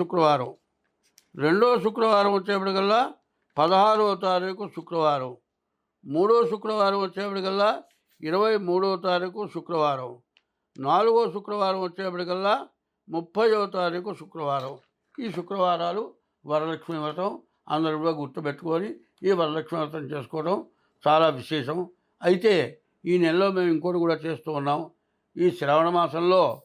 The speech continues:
ఈశ్వరుడికి కూడా ప్రీతి అయిన రోజులు కాబట్టి మానవులకి సమస్యలు చాలా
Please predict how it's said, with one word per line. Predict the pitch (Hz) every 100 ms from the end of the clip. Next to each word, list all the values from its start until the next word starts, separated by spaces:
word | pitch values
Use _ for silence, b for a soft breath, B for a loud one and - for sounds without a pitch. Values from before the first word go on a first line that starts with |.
| _ _ _ -
ఈశ్వరుడికి | 151 175 - 196 185 175 180 180 185
కూడా | 180 -
ప్రీతి | 156 180 196
అయిన | 175 160
రోజులు | 160 147 139
కాబట్టి | 151 156 160 180 156 120 - _ _ _ _ _ _ _ _ _
మానవులకి | 120 127 151 226 254 233 208 208 170 147
సమస్యలు | 165 165 185 185 175
చాలా | 156 151